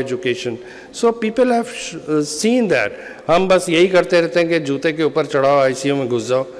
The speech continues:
अपने गंदे हाथों से पेशेंट को देखो उतार के फिर वापस। What kind of practice is that? This is false practice। ऐसा नहीं होना चाहिए। कम से कम ज़ाम्बिया,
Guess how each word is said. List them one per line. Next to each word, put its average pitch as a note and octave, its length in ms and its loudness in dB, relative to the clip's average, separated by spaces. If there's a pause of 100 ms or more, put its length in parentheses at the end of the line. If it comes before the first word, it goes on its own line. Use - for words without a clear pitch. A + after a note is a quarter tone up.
(400)
अपने C3+ 240 -2
गंदे C3 300 0
हाथों C3+ 320 -2
से C3+ 80 -2
पेशेंट C3 360 -4
को C3+ 100 0
देखो B2+ 380 0
उतार A2+ 280 -2
के B2+ 120 -6
फिर B2+ 180 -4
वापस। A#2 420 -4 (480)
What F3+ 140 0
kind E3 260 -4
of D#3+ 80 -4
practice C#3+ 460 -6
is C3 120 -4
that? G#2+ 540 -6
This C#3+ 140 -4
is B2 140 -4 (140)
false C#3+ 280 0 (460)
practice। C3 500 -4 (440)
ऐसा F#3+ 280 2
नहीं E3 140 2
होना C#3 180 2
चाहिए। A#2+ 260 -2
कम E3 240 0
से E3 120 -2
कम D3 220 0
ज़ाम्बिया, C3 680 2